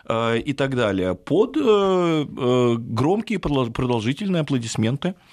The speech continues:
э, Соединенных Штатов. Обратите внимание, как они воспользовались сразу,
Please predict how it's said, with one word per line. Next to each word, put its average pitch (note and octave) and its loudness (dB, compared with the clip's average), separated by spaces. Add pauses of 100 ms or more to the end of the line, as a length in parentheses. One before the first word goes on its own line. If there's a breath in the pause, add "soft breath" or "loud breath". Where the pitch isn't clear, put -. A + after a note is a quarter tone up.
(340 loud breath)
э, B2+ 0
Соединенных C#3+ 0
Штатов. - -4
Обратите G#2+ -4
внимание, F3+ 2
как C#3+ -4
они C#3+ 2 (540)
воспользовались D#3 -2
сразу, - -4